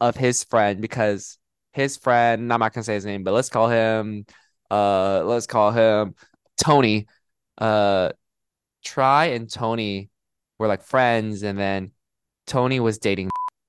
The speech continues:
Uh, that's how Try met. But then they broke up, and then I met through Tinder, and then now that we're dating, I told Try that a couple months ago,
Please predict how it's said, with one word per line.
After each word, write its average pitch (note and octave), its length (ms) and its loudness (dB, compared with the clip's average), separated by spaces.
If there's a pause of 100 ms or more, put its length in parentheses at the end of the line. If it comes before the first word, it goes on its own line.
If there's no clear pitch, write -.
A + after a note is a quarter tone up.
(220)
Uh, G2+ 200 2
that's A#2 220 0
how G#2+ 440 2
Try A2+ 440 0
met. F#2 240 -6 (460)
But - 80 -12
then A2 100 -2
they A#2 80 2
broke G2+ 280 -2
up, A2+ 280 2 (340)
and G2+ 100 -8
then F#2+ 80 -4
I A#2+ 160 4
met B2 180 -2 (260)
through - 100 -10
Tinder, G#2 480 -2 (720)
and G2+ 80 -10
then G#2 80 -2
now G#2+ 120 0
that G2 100 -2
we're A2+ 140 2
dating, F#2+ 460 -2 (400)
I G#2+ 80 -6
told A2 320 -2
Try G#2 240 0
that G#2 200 0
a G2 60 -8
couple G2 560 -2
months G#2 420 -2
ago, E2 400 -4